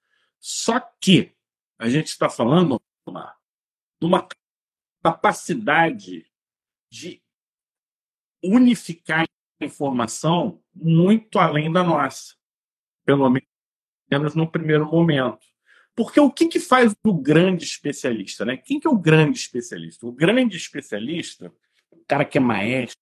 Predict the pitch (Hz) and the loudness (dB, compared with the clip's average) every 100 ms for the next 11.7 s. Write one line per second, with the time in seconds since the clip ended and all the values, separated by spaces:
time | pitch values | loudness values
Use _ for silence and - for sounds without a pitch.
0 | - - - 120 _ 113 120 113 - 110 | -20 -20 -20 -20 _ -10 -10 -10 -14 -16
1 | - _ _ _ - 113 117 143 127 104 | -16 _ _ _ 2 4 6 6 2 -2
2 | 85 - _ _ _ _ _ _ 123 135 | -12 -20 _ _ _ _ _ _ -6 -6
3 | - 101 - _ _ _ _ _ _ _ | -4 -8 -8 _ _ _ _ _ _ _
4 | _ _ _ _ - 139 - 202 208 202 | _ _ _ _ -8 -8 0 0 2 2
5 | 175 - _ _ _ _ - - 160 147 | 2 0 _ _ _ _ -10 0 2 2
6 | 107 101 - _ _ _ _ _ - 175 | 0 -6 -10 _ _ _ _ _ 0 2
7 | 165 - 156 123 117 120 101 - _ _ | 2 0 -2 0 0 0 -2 -10 _ _
8 | _ _ _ _ _ - - 220 214 - | _ _ _ _ _ -18 -4 0 0 -2
9 | 120 139 170 156 117 - _ - 196 185 | 0 4 6 4 0 -12 _ -6 -2 -2
10 | 123 101 90 85 330 185 135 - - 113 | -2 -8 -14 -2 2 2 0 -8 -6 -6
11 | 107 160 214 - - - - | 0 2 2 0 -18 -18 -20